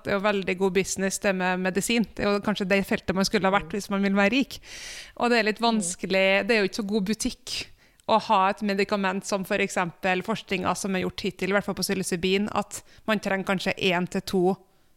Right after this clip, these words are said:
Speaker 1: makrodosebehandlinger for å se et resultat. Og så er man på en måte
Speaker 2: Ja.
Speaker 1: on your merry way. Og det er ikke gode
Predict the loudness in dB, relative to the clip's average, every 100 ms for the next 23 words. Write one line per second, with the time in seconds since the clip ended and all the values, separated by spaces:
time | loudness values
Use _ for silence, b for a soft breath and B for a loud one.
0 | _ 0 2 2 0 -2 0 -2 0 0
1 | 0 0 0 0 2 2 0 B -20 -4
2 | -2 0 -2 -2 -2 -2 -2 2 2 2
3 | 0 -14 -16 B B B -6 -4 0 0
4 | 0 -4 -4 -2 -2 -2 0 2 2 0
5 | -2 -10 -6 0 2 2 0 0 2 2
6 | 2 0 B B B -4 -2 2 4 4
7 | 2 -2 0